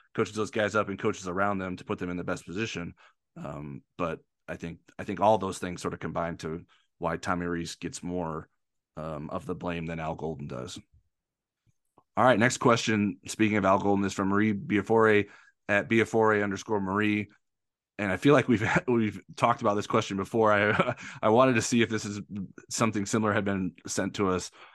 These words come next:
Uh, how would you grade Al Golden's adjustment to the college game? Does his play calling put his players in the best positions to be successful?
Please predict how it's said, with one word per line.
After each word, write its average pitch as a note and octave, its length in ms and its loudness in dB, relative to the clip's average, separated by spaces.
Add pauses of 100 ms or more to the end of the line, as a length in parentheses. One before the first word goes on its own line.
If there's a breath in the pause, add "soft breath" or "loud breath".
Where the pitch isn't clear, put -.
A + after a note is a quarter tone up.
(140 soft breath)
Uh, F#2 140 4
how C3 160 6
would D3 160 8
you C3+ 80 6
grade A#2+ 480 4
Al A#2 180 4
Golden's A2 460 0
adjustment A2 600 -2
to A2+ 100 -2
the - 80 -2
college A2+ 360 4
game? A2 220 0
Does G2+ 160 -2
his F#2+ 140 -10
play A2+ 180 4
calling G#2 400 2
put G#2 160 -2
his G2+ 100 -4
players G#2 380 0
in F#2+ 60 -4
the F2+ 60 -4
best G2 220 -2
positions F#2+ 380 -6
to - 80 -14
be F#2 100 -4
successful? F#2+ 720 -4